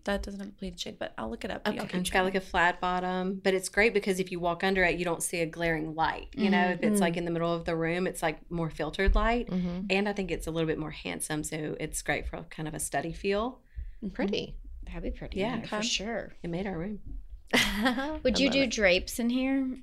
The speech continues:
Speaker 4: on top of, I know she has shades, which look like a natural kind of
Speaker 2: 'Cause
Speaker 4: woven.
Speaker 2: one of them's a door.
Speaker 4: Oh, the other one's the door.
Speaker 2: Mm-hmm.
Speaker 4: Mm. So would you, or would you not then?
Speaker 2: Would you put drapery on one window?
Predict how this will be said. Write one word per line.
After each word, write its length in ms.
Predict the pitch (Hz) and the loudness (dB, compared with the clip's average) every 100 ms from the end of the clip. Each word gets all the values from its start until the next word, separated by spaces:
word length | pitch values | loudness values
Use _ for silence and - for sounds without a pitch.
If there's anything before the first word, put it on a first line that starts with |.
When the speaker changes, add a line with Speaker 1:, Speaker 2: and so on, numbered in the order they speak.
| - | -8
Speaker 4:
on 140 | 202 208 | -4 -2
top 280 | 214 190 214 | 0 -2 0
of, 220 | 208 190 | -2 0
I 120 | 208 | 2
know 140 | 214 | 2
she 180 | 214 - | 2 2
has 100 | 208 | 2
shades, 600 | - - 190 175 160 - | 2 4 6 4 0 -6
which 160 | - - | -8 -2
look 160 | 185 175 | 0 0
like 120 | 175 | -2
a 60 | 165 | -2
natural 720 | 160 170 - 180 165 160 - | 0 -2 -2 0 -2 -4 -6
kind 220 | - 156 | -4 -2
of 140 | 147 - - | -4 -6 -4
Speaker 2:
'Cause 20 | |
Speaker 4:
woven. 340 | 151 233 143 | -2 0 0
Speaker 2:
one 140 | 247 277 | -2 -2
of 60 | |
them's 220 | 269 233 185 | -2 -2 -2
a 60 | |
door. 580 | 165 170 170 - - - - - - _ - - | -2 0 2 2 -2 -4 -16 -20 -20 _ -8 0
Speaker 4:
Oh, 140 | 240 | 4
the 120 | 226 208 | 6 6
other 140 | 202 | 4
one's 220 | 208 190 | 0 -2
the 80 | - | -2
door. 360 | 175 165 170 202 | 0 2 2 2
Speaker 2:
Mm-hmm. 240 | 202 190 190 | 0 -2 -2
Speaker 4:
Mm. 320 | 185 180 170 - - - - - - | -2 -2 -4 -8 -20 -20 -18 -18 -14
So 160 | - 190 | -4 2
would 180 | 185 | 2
you, 240 | 175 226 233 | 2 0 -2
or 100 | - | -2
would 180 | 180 175 | -2 0
you 60 | 185 | -2
not 220 | 220 277 | -2 -4
then? 100 | 196 | -4
Speaker 2:
Would 120 | 214 | -4
you 60 | 226 | -2
put 240 | - 269 | 0 0
drapery 340 | 262 254 285 | 0 -4 -2
on 200 | 277 247 | -4 -2
one 200 | 214 214 | -2 0
window? 440 | 226 226 254 277 | 0 0 0 0